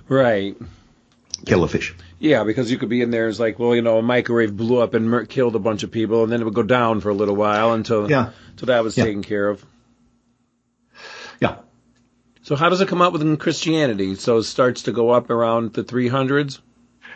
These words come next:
Speaker 2: It starts to, depending on the data you use, it, it enters the linear phase around about, well,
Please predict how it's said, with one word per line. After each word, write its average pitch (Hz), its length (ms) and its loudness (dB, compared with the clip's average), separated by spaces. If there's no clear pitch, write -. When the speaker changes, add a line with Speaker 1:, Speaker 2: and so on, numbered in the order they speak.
Speaker 2:
It 131 180 4
starts 151 460 2
to, 156 140 4
depending 147 640 -4
on 160 60 0
the 156 80 4
data 143 280 0
you 143 80 0
use, 139 500 0
it, 127 440 2
it 123 140 2
enters 190 380 2
the 156 120 2
linear 139 500 2
phase 95 640 -2
around 180 600 2
about, 139 560 0
well, - 300 -4